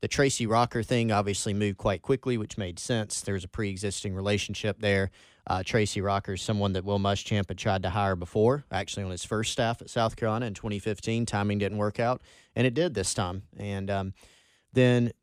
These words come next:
you had the situation where, you know, interviewed some outside running backs coaches. There was a time period where they were waiting to see if Brian McClendon was going to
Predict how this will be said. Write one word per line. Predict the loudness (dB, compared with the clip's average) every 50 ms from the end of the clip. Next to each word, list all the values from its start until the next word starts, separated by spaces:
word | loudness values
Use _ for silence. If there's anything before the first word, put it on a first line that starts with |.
| _ -4
you | 0 4 4
had | 6 4 4
the | 2
situation | 0 -2 -2 -2 2 2 4 4 2 2 0 0
where, | 2 4 4 4 4 2 2 0 -2 0
you | 0
know, | 2 2
interviewed | 2 4 4 4 4 4 4 4 4
some | 2 2 2 4
outside | 4 4 2 4 4 4 6 6
running | 6 4 4 4 4
backs | 4 2 2 0 -4 -4
coaches. | -2 -2 -2 -2 -2 -6 -6 -6 -6 -6
There | -6
was | -6 -6 -8
a | -8
time | -4 0 0 2 2 0
period | 0 0 0 0 0
where | 0 2
they | 2 2
were | 2 2
waiting | 2 2 4 4 4 2 0 0 -2 -6 _ _ _ _ _ _ _ _ -8
to | -6
see | -2 0 2 4 4
if | 2 4
Brian | 4 4 6 6 4 2
McClendon | 0 0 0 2 2 2 2 0 0
was | -2 -4 -4
going | -2 0 0 2 2 0
to | -2 -4